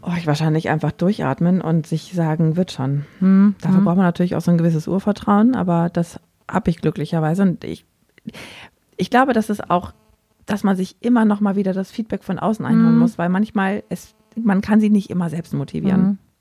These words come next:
Speaker 2: Mhm.
Speaker 1: Und dann hilft es aber auch, mit Leuten zu sprechen, die dann dir das Vertrauen zurückgeben und sagen, „Das wird schon laufen und guck mal, was
Speaker 2: Mhm.
Speaker 1: du bis hierhin alles geschafft hast.“ Und
Speaker 2: Die
Speaker 1: das wird
Speaker 2: Zuversicht ausstrahlen, wenn du's nicht
Speaker 1: Total,
Speaker 2: kannst, ne?
Speaker 1: ja,
Speaker 2: Mhm.
Speaker 1: total.
Speaker 2: Mhm.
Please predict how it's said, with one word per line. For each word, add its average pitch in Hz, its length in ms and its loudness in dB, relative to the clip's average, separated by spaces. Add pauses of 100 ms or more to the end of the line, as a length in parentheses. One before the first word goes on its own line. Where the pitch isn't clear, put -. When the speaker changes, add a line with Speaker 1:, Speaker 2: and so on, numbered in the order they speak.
(120)
Speaker 2:
Mhm. 226 180 0 (360)
Speaker 1:
Und 185 140 0
dann 175 100 4
hilft 202 260 2
es 208 120 -4
aber 180 180 -2
auch, 170 80 -4
mit 185 120 0
Leuten 185 260 -2
zu - 80 -10
sprechen, 190 440 -2
die 180 120 -2
dann 180 420 -2
dir 185 100 -2
das - 260 -12 (260)
Vertrauen 214 440 2
zurückgeben 220 460 -2
und 180 60 -2
sagen, 190 220 -2
„Das 214 180 -8
wird 247 160 -4
schon - 200 -2
laufen 254 280 0
und 180 120 -6
guck - 200 -12
mal, 208 80 2
was 202 140 2
Speaker 2:
Mhm. 196 40 2
Speaker 1:
du 202 80 4
bis 214 120 -4
hierhin 269 180 -4
alles 226 200 -8
geschafft 220 360 -6
hast.“ 151 220 -12 (460)
Und 196 160 -4
Speaker 2:
Die - 20 -4
Speaker 1:
das 185 120 -6
wird 269 100 2
Speaker 2:
Zuversicht 233 320 0
ausstrahlen, 202 400 -2
wenn 190 80 -4
du's 190 160 -6
nicht 202 80 -6
Speaker 1:
Total, 220 400 2
Speaker 2:
kannst, 220 200 -2
ne? 226 60 0
Speaker 1:
ja, 233 160 2
Speaker 2:
Mhm. - 20 -2
Speaker 1:
total. 196 400 -2
Speaker 2:
Mhm. 202 220 -2